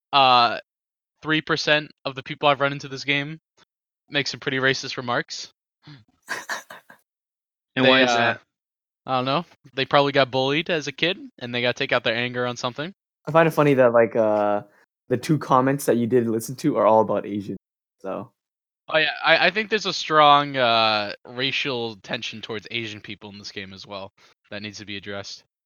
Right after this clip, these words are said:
Speaker 2: Do you think the name Kung Pao has anything to do with it? And what's really going on is there's a lot of memers on there who think they're funny.
Speaker 1: Uh, I will say, uh, Kung Pao, uh, the origin behind that name is when I was on PlayStation three, and me and my brothers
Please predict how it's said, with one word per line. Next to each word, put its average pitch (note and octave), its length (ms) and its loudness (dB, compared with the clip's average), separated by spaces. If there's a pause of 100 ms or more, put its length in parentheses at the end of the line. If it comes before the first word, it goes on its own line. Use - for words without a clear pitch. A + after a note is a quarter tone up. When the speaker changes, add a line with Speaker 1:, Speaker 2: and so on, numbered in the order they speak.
(540)
Speaker 2:
Do C3 80 0
you D3 60 4
think D3+ 360 0
the C3 100 0
name C3 380 0
Kung C3 320 -2
Pao B2+ 360 2
has B2+ 240 -2
anything B2+ 320 -2
to - 100 -20
do B2 140 2
with B2+ 100 4
it? C3 300 0
And A2 360 -2
what's A2 220 -4
really A#2+ 160 0
going C3 220 0
on C3 120 0
is A#2+ 100 -4
there's A2+ 120 -2
a A#2 60 0
lot A#2 100 0
of A2 80 -8
memers B2 560 2
on C#3+ 120 0
there D#3 280 -2 (140)
who A#2+ 100 2
think A#2+ 200 -2
they're A#2+ 120 0
funny. A#2+ 360 0
Speaker 1:
Uh, A#2 320 0
I A2+ 200 0
will D3 160 -6
say, E3 460 -2
uh, A#2 480 0
Kung C#3+ 180 -6
Pao, G3+ 300 -8 (340)
uh, G#2 400 2
the A2 140 -2
origin C#3 340 0
behind B2+ 260 -2
that B2 120 0
name C#3 260 -6 (420)
is F#2+ 480 -8 (140)
when G#2+ 180 -4
I G2+ 140 2
was G2+ 200 -4
on F#2+ 140 -4
PlayStation G2 600 -8
three, G2+ 260 -10 (800)
and F2+ 180 -10
me F#2+ 80 -6
and F#2+ 80 -8
my F#2+ 80 -4
brothers G2 680 -8